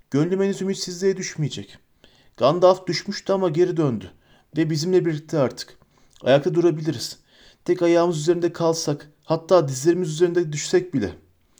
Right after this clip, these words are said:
"Doğru dedin ya," diye bağırdı Beregond. Ayağa kalkıp bir ileri,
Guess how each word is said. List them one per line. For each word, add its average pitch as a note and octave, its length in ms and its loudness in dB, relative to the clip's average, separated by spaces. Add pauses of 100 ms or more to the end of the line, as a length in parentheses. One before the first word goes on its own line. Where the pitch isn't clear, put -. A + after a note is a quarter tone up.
(480)
"Doğru G#3 340 4
dedin E3 260 0
ya," D3+ 360 0 (320)
diye A#2+ 280 6
bağırdı A2 360 4
Beregond. F#2+ 440 0 (460)
Ayağa G#2+ 340 6
kalkıp G#2+ 520 -2 (180)
bir B2+ 180 -2
ileri, G2 520 -2